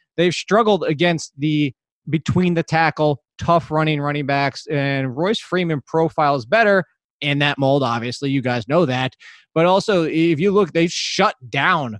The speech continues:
pass catching running backs. So it might not even be Philip Lindsay has a good game. But either way, the point being is if you pivot off Philip Lindsay or basically pivot into this game in general, because not a lot of people are going to be on the Broncos going against the Jaguars,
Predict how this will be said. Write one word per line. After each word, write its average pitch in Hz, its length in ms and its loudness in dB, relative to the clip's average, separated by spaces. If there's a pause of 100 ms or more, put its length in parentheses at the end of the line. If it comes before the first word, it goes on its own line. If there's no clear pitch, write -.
pass 139 240 -2
catching 131 360 -4
running 127 260 -4
backs. 120 320 -6
So 147 160 2
it 139 180 0
might 165 160 2
not 196 140 0
even 131 180 -2
be 180 160 0
Philip 131 260 -4
Lindsay 123 260 -4
has 120 180 -2
a 117 60 -8
good 123 280 -4
game. 135 180 0
But 175 140 0 (380)
either 233 160 2
way, 214 140 4
the 156 80 0
point 202 280 2
being 175 280 4
is 147 140 0
if 147 140 -4
you 151 300 0 (180)
pivot 156 220 2
off 156 300 4 (240)
Philip 139 180 0
Lindsay 160 480 0
or 147 340 2
basically 156 400 -2
pivot 165 360 0
into 156 180 -2
this 139 160 -2
game 156 320 2
in 147 180 -4
general, 160 440 2
because 143 260 0
not 156 160 2
a 156 40 2
lot 151 120 2
of 131 60 0
people 143 180 0
are 135 80 2
going 139 240 0
to 127 60 -2
be 131 180 0
on 160 360 2 (220)
the 139 60 -2
Broncos 139 480 0
going 139 180 0
against 131 260 -2
the 127 60 -10
Jaguars, 127 560 0